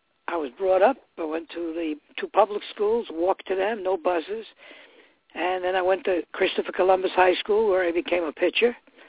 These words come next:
I was not the, in, in the major rotation. In fact, they wanted to take the uniform away from me. And the, uh, and the manager said, "Mo, you know, you're not gonna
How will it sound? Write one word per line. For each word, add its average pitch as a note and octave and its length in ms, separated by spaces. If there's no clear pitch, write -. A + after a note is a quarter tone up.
I D#3+ 120
was E3 180
not F#3 220
the, - 220
in, F3 240
in F3+ 180
the D#3 80
major D#3+ 380
rotation. D#3 600
In - 760
fact, F#3 200
they E3 80
wanted D#3+ 280
to D3+ 80
take F3 240
the D3+ 80
uniform E3+ 420
away F3 340
from C#3+ 200
me. A#2+ 220
And D#3 160
the, C#3+ 140
uh, D#3 120
and D3 140
the C#3+ 140
manager A3 420
said, F3 140
"Mo, A3+ 240
you G3+ 120
know, E3 140
you're E3 220
not A3+ 180
gonna G3+ 140